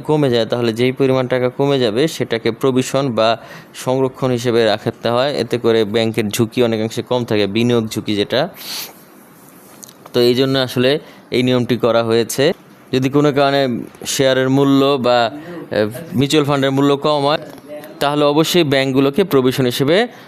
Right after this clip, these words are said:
অর্থ জমা রাখতে হবে, না হয়তো এটা একটা শাস্তিযোগ্য অপরাধ হিসেবে হতে পারে। যাই হোক, এছাড়াও অনেক সময় দেখা যায় যে মিউচুয়াল ফান্ডের মেয়াদ পূর্তিতে কিন্তু অর্থ ফেরত পায় না, তো সেই ক্ষেত্রে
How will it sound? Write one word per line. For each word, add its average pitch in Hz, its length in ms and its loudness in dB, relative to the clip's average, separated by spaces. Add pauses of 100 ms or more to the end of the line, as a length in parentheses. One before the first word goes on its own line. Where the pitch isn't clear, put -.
(140)
অর্থ 110 220 -2 (120)
জমা 127 240 0
রাখতে 117 280 -4
হবে, 117 220 2 (640)
না 123 160 2
হয়তো 127 240 0 (160)
এটা 123 240 0
একটা 151 180 -2 (200)
শাস্তিযোগ্য 120 480 -4 (100)
অপরাধ 117 220 -2
হিসেবে 127 300 0 (100)
হতে 104 180 -2 (100)
পারে। 101 200 0 (920)
যাই 127 160 2
হোক, 151 100 0 (120)
এছাড়াও 143 320 2
অনেক 143 140 -2
সময় 139 200 0
দেখা 135 200 0
যায় 135 180 2
যে 139 80 4 (320)
মিউচুয়াল 135 380 2
ফান্ডের 135 360 -2 (640)
মেয়াদ 135 200 2 (100)
পূর্তিতে 143 400 -2 (100)
কিন্তু 139 200 0 (100)
অর্থ 127 200 -4
ফেরত 131 280 0 (100)
পায় 123 160 0
না, 123 140 -2 (180)
তো 127 60 -2 (100)
সেই 127 180 -2
ক্ষেত্রে 135 260 -2